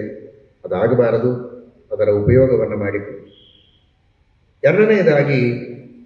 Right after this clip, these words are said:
ಯುವಕರಿಗೆ ಅಧ್ಯಯನದ ಕಾಲದಲ್ಲಿ ಇರಬೇಕಾದ ಪ್ರಧಾನವಾದ ಗುಣ ಅದು ಬ್ರಹ್ಮಚರ್ಯ. ಬಹಳ ಮಹತ್ವದ್ದು. ಯುವಕರು, ನೀವೆಲ್ಲ ಸಜ್ಜನರು, ಸಾತ್ವಿಕರಿದ್ದೀರಿ,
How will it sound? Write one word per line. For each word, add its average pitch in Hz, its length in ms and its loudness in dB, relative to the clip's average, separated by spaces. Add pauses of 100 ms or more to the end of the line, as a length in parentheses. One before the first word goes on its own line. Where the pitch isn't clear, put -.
(480)
ಯುವಕರಿಗೆ 127 680 2
ಅಧ್ಯಯನದ 135 560 4
ಕಾಲದಲ್ಲಿ 117 580 0
ಇರಬೇಕಾದ 113 640 -2 (500)
ಪ್ರಧಾನವಾದ 143 800 4
ಗುಣ 123 180 0 (600)
ಅದು 139 120 0
ಬ್ರಹ್ಮಚರ್ಯ. 107 680 -2 (840)
ಬಹಳ 113 260 0
ಮಹತ್ವದ್ದು. 120 1040 -2 (580)
ಯುವಕರು, 123 500 4 (320)
ನೀವೆಲ್ಲ 127 640 -2 (160)
ಸಜ್ಜನರು, 120 640 0
ಸಾತ್ವಿಕರಿದ್ದೀರಿ, 117 1080 -4